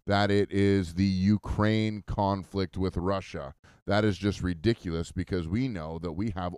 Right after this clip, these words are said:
oil sitting right underneath our soil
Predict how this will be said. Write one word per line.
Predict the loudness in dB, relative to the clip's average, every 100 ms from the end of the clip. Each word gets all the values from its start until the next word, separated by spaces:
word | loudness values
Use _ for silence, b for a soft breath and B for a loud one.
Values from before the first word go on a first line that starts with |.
| 0
oil | 4 4 4 0 b b
sitting | -14 2 2 2
right | 0 0 0
underneath | -2 -4 -4 2
our | 2 0
soil | 0 4 6 6 6 4